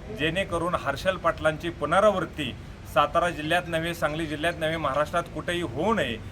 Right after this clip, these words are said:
म्हणून आज या हर्षल पाटील या व्यवसाय बंधूला श्रद्धांजली वाहण्यासाठी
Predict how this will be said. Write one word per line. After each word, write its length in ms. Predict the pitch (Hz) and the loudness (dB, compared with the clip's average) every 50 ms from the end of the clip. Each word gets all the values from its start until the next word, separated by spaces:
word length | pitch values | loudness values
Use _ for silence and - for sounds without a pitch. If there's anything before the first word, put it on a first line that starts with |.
| - - - - | -12 -12 -12 -8
म्हणून 240 | - 147 160 170 170 | -4 0 0 2 2
आज 340 | 156 147 156 180 185 170 175 - - - - - - - - - | 4 6 6 4 4 2 -2 -8 -10 -10 -12 -12 -12 -12 -8 -2
या 180 | 143 160 175 175 | 4 6 6 6
हर्षल 320 | 151 147 139 - 180 175 170 | 4 2 -4 -4 -4 -4 0
पाटील 340 | - 165 151 156 165 160 | 2 2 2 2 0 -2
या 120 | 165 165 160 | 0 0 2
व्यवसाय 380 | 160 160 151 139 139 - 175 165 | 4 4 4 2 4 0 0 0
बंधूला 580 | 151 165 156 151 151 165 170 160 165 165 165 156 - | 0 0 -2 -2 -2 -2 2 4 4 6 4 4 2
श्रद्धांजली 500 | 160 143 139 147 170 180 175 190 180 185 | 0 0 2 2 0 0 0 0 0 2
वाहण्यासाठी 600 | 170 156 151 165 165 151 165 156 139 131 139 123 | 2 2 2 2 0 0 0 -2 -2 -2 -4 -6